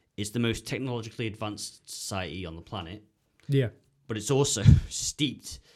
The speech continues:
Speaker 1: in tradition. So you've got this very strange mishmash
Speaker 2: Yeah.
Speaker 1: of, like, very traditional,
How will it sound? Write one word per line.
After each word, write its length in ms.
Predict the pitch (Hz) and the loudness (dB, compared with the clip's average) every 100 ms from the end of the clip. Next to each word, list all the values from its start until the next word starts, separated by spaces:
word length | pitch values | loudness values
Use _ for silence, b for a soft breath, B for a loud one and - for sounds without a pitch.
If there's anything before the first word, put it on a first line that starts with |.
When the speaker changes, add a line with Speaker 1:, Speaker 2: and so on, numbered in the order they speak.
| b b _ | b b _
Speaker 1:
in 160 | 113 113 | -8 -8
tradition. 540 | 107 104 151 - 90 | -6 4 4 2 -8
So 160 | - 123 | -8 -8
you've 80 | 120 | -6
got 100 | 113 | -6
this 100 | 104 | -8
very 360 | 104 143 143 | -2 0 0
strange 800 | 120 - - - 127 143 131 101 | -2 -6 -10 -6 -2 0 -2 -4
mishmash 760 | 113 139 - 98 90 - - - b b | -4 -4 -4 -6 -6 -6 -8 -10 b b
Speaker 2:
Yeah. 220 | 147 131 | 4 6
Speaker 1:
of, 100 | 110 | 4
like, 180 | 110 101 | 0 -4
very 540 | 101 101 123 156 143 | -6 -4 0 2 2
traditional, 840 | 123 110 131 127 120 113 104 98 | -2 -6 -4 -4 -4 -2 -2 -4